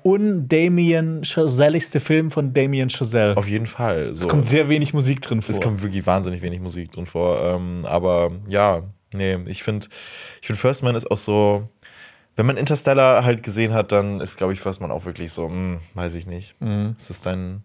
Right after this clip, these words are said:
Speaker 2: was ist dein Lieblingsweltallfilm, Jonas?
Speaker 1: Mein Lieblingsweltallfilm? Was ist
Speaker 2: Also,
Speaker 1: das für eine Frage?
Speaker 2: so, ja, Ali-, Alien wahrscheinlich, ne? Nein, aber ich mein so ein, so ein, so ein realistischen
Speaker 1: Das, das, das
Speaker 2: Sci-Fi-Film.
Speaker 1: kommt so ein bisschen aus dem Nichts raus.
Speaker 2: Ja,
Speaker 1: Hast
Speaker 2: es
Speaker 1: du ein
Speaker 2: tut mir leid, aber
Speaker 1: realistisches Sci-Fi?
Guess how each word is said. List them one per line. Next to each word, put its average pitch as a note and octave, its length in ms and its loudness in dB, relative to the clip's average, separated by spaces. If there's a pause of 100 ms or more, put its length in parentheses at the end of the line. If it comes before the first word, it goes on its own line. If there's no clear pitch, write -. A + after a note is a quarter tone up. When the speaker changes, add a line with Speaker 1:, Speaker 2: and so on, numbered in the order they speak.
Speaker 2:
was G2+ 100 -6
ist - 80 -6
dein A2+ 140 -2
Lieblingsweltallfilm, F2 840 -6
Jonas? E2+ 440 -10
Speaker 1:
Mein G#2 140 -2
Lieblingsweltallfilm? A2 1080 2
Was G#2+ 120 2
ist - 20 4
Speaker 2:
Also, A2 120 2
Speaker 1:
das - 60 -8
für A#2 60 -4
eine G#2+ 100 0
Frage? G#2+ 440 0
Speaker 2:
so, G#2+ 180 0
ja, C3 200 6
Ali-, C#3 360 4
Alien B2 260 4
wahrscheinlich, F#2 380 -2
ne? A2+ 140 0
Nein, A#2 160 6
aber A#2+ 100 4
ich B2 60 0
mein C3+ 100 0
so B2+ 140 0
ein, A#2+ 180 -6
so A2+ 140 2
ein, A2+ 260 -2
so A2 80 -2
ein A2 80 0
realistischen A#2 580 2
Speaker 1:
Das, - 140 0
das, - 20 -2
das F#2+ 120 6
Speaker 2:
Sci-Fi-Film. F#2+ 240 4
Speaker 1:
kommt F3 180 2
so E3+ 80 2
ein C#3+ 80 4
bisschen F3 240 0
aus D3 120 2
dem C3 120 2
Nichts D#3 340 -2
raus. G2+ 280 -2
Speaker 2:
Ja, A2+ 140 4
Speaker 1:
Hast C#3+ 80 4
Speaker 2:
es C#3 60 0
Speaker 1:
du F#3 60 2
ein F#3+ 40 6
Speaker 2:
tut F#3+ 60 4
mir C#3 60 6
leid, D3 40 4
aber D3 100 2
Speaker 1:
realistisches C3 420 -2
Sci-Fi? C#3 400 4